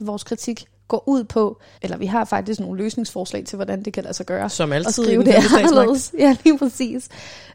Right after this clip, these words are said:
Speaker 1: Øh, men vores kritik bygger på, at det er unuanceret, at vi ser det her som, øh, eller medierne portrætterer det som enkeltstående tilfælde, der er privat anliggende, altså som,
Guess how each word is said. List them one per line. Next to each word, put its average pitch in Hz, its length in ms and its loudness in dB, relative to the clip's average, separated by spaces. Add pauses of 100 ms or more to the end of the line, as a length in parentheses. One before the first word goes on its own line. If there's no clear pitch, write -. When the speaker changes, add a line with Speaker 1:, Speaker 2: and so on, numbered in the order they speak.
(100)
Speaker 1:
Øh, 226 200 4
men 226 220 0
vores 233 180 0
kritik 254 440 -4 (440)
bygger 247 220 2
på, 233 160 -2
at 190 180 -4
det 196 120 -2
er 175 140 -4
unuanceret, 247 1040 -4
at 214 180 -6
vi 214 80 -6
ser 202 260 -6
det 214 100 -4
her 208 160 -4
som, 196 360 -2 (640)
øh, 208 260 0 (160)
eller - 220 -10
medierne 233 380 0
portrætterer 220 480 -6
det 220 100 -4
som 220 180 -10
enkeltstående 214 500 -6
tilfælde, 233 580 -2 (100)
der 202 180 -4
er 185 300 -4 (320)
privat 220 400 -2
anliggende, 233 580 -4 (120)
altså 208 220 -6
som, 202 380 -6